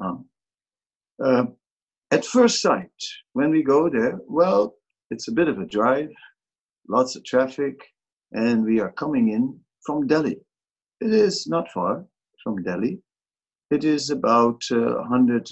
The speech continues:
and, uh, and twenty kilometers from Delhi. But still, you know, it takes some time to get there because India has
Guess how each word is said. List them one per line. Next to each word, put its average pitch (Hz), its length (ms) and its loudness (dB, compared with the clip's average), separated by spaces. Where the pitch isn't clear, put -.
and, 101 460 -2
uh, 92 360 -2
and 101 140 -4
twenty 117 320 0
kilometers 127 680 -4
from 151 200 -8
Delhi. 147 300 -4
But - 360 0
still, 165 580 0
you 143 120 -4
know, - 220 -6
it 127 120 -8
takes - 240 -2
some 160 140 -2
time 151 260 2
to 147 80 -2
get 117 280 0
there 131 220 0
because 107 380 -4
India 120 340 -2
has - 300 -10